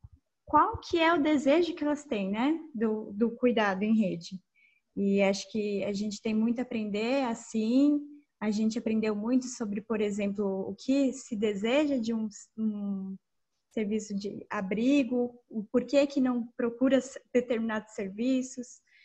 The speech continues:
essa dificuldade de se inserir, né, no, na, o preconceito que sofre. Então, acho que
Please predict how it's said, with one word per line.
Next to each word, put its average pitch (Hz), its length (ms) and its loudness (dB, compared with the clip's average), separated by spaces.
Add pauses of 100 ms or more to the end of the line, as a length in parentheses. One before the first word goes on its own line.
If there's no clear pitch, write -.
(320)
essa 214 260 -2
dificuldade 233 880 -2
de 220 320 0
se 226 180 -4
inserir, 233 580 0
né, 254 340 0
no, 240 280 -2 (160)
na, 196 280 -4 (640)
o 196 80 -8
preconceito 240 720 -2
que 262 100 -2
sofre. 247 480 -4
Então, 233 200 -4
acho 240 260 -6
que 240 460 -4